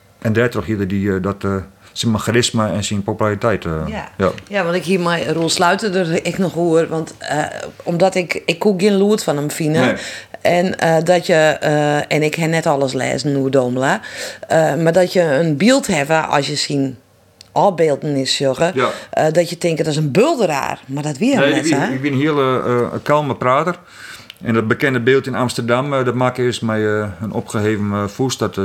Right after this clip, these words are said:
Speaker 1: dat het, eh, alle Domela-kenners zeiden van, "Hier, ze,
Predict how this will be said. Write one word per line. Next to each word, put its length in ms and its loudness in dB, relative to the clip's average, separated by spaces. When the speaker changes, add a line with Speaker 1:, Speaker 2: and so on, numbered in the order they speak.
Speaker 1:
dat 140 -4
het, 160 -10
eh, 240 -2
alle 360 2
Domela-kenners 540 0
zeiden 260 0
van, 160 -2
"Hier, 360 0
ze, 320 -2